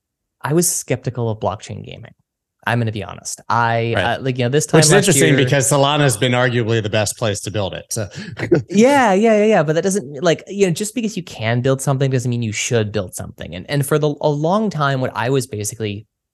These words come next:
Speaker 1: seeing is a lot of large centralized gaming companies being like, "We're gonna have a few N F Ts. We're Web three
Speaker 2: Right.
Speaker 1: now." And, you know, that, that kind of stuff always, like, rubbed me the wrong way, is a little grifty.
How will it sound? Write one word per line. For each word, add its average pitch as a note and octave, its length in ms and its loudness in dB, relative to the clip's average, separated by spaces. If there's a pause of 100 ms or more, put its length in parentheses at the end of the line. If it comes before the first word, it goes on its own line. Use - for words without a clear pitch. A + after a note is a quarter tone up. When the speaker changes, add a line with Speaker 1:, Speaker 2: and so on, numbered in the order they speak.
Speaker 1:
seeing A2 640 -2
is G#2+ 120 -6
a A#2 60 -4
lot A#2+ 260 -4
of A#2+ 240 -4 (800)
large E3 480 0
centralized D#3 600 -2
gaming D3+ 320 0
companies A2+ 500 -2
being A#2+ 240 -4
like, B2 220 -2 (540)
"We're F#3+ 100 0
gonna F#3+ 220 -2
have F#3 240 0
a F3 80 -2
few F#3 260 0
N F#3 140 0
F E3+ 140 -4
Ts. C#3 680 -2 (340)
We're E3+ 160 4
Web E3+ 260 0
three E3 180 0
Speaker 2:
Right. D3 40 0
Speaker 1:
now." G2 420 -2
And, D3 280 -2
you F3 120 0
know, D3 160 4
that, D3 300 0
that D3 200 -6
kind E3 180 -6
of D3 80 -2
stuff C3 200 -2
always, A#2+ 280 0
like, A2 240 -2
rubbed A2 200 0
me G#2+ 140 -2
the G#2 100 -2
wrong G#2 220 -2
way, A#2 200 2
is G2+ 100 0
a - 20 -12
little G#2 200 -6
grifty. C3+ 500 -4